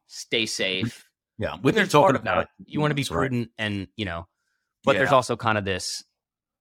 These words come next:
Speaker 1: okay, now is the time to swing for the fences and take some big risks.
Speaker 2: Yeah,
Speaker 1: Right?
Speaker 2: look, it's
Speaker 1: Balancing
Speaker 2: all
Speaker 1: those two out.
Speaker 2: Yeah, you're, you know, there's times to make the swing, there's times to, you know, bunt, <laughs> you know, and, uh,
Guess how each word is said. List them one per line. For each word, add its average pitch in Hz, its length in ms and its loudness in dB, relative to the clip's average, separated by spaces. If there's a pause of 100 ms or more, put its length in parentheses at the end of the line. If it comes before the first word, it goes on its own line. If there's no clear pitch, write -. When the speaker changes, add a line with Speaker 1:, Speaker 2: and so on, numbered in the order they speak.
(540)
Speaker 1:
okay, 101 220 -2
now 107 220 2
is 98 80 0
the 95 60 -8
time 101 200 -2
to 90 60 -10
swing 87 200 -8
for 82 100 -14
the 80 80 -12
fences - 320 -12
and 78 80 -12
take 113 160 -4
some - 140 -10
big 67 180 -16
risks. - 420 -18 (500)
Speaker 2:
Yeah, 151 220 4
Speaker 1:
Right? 107 160 2
Speaker 2:
look, 131 160 0
it's 98 140 2
Speaker 1:
Balancing 123 220 2
Speaker 2:
all - 40 -6
Speaker 1:
those 87 120 -10
two 95 140 -10
out. 85 180 -8 (580)
Speaker 2:
Yeah, 117 200 2
you're, 90 300 -4 (400)
you 110 120 2
know, 90 400 2
there's 90 160 -6
times 107 400 2
to 113 240 0 (600)
make 110 260 0
the 107 80 -6
swing, 135 360 2
there's 107 180 2
times 101 420 0
to, 95 200 -2 (260)
you 95 120 -2
know, 98 120 2
bunt, 101 400 4 (260)
<laughs> - 600 -4
you 101 100 2
know, 104 300 6
and, 101 220 4
uh, 95 300 0